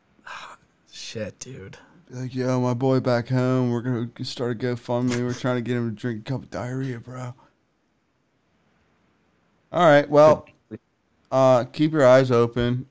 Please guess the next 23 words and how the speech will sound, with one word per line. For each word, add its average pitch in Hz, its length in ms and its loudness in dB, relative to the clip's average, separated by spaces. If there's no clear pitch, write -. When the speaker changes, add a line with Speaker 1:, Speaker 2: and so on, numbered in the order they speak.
Speaker 2:
Uh, 110 500 0
we'll 120 140 -2
mention 120 380 0
it 120 40 0
in 117 80 -4
the 110 80 -2
next 113 280 -4
one 110 180 -4
if 117 120 -10
we 107 60 -12
get 104 180 -4
it 104 80 -4
up. 113 300 -2
We, 113 140 -4
when 113 340 0
we 104 140 0
get 87 180 -2
it 87 80 -4
up, 92 280 -4
we're 110 60 -6
gonna 107 160 -4
do 101 220 -6
this. 95 340 -10